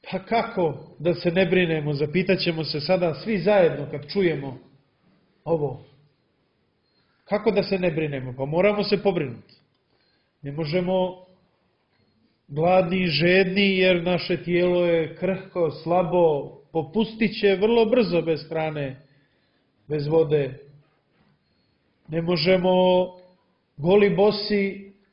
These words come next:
jer opet naše tijelo je krhko, slabo. Sve ove atmosferske prilike utiču na njega, svaka sitnica ga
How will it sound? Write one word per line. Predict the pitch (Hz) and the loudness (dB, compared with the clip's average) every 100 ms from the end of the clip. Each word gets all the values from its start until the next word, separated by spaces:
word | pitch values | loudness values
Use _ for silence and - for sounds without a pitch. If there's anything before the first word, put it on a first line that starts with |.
| _ - | _ -6
jer | 160 180 | 0 2
opet | 196 196 185 185 | 2 4 2 2
naše | 180 170 175 160 | -2 0 -2 -2
tijelo | 170 170 170 | 2 4 6
je | 170 160 | 6 4
krhko, | - 180 180 - - 160 | 2 2 2 -2 -2 -2
slabo. | - - 170 165 160 160 143 - - _ _ _ _ _ _ _ _ _ _ _ - - | -2 -2 0 2 2 2 0 -10 -20 _ _ _ _ _ _ _ _ _ _ _ -16 -8
Sve | 190 220 208 190 | 2 4 6 6
ove | 180 175 170 160 151 - - _ _ _ _ _ | 4 4 4 2 -2 -10 -20 _ _ _ _ _
atmosferske | 156 180 175 170 - 175 143 - 175 - | -2 -2 -2 -6 0 -2 -2 -4 -4 -2
prilike | 165 175 165 - 170 | 0 0 -2 -4 -4
utiču | 151 - - 165 | -4 -6 -8 -8
na | 160 | -6
njega, | 160 170 165 151 | -6 -4 -4 -4
svaka | - 190 190 170 | -2 -4 0 -2
sitnica | 147 170 165 180 170 - 165 | -2 -6 -6 -8 -6 -4 -2
ga | 156 147 147 | -2 -2 -6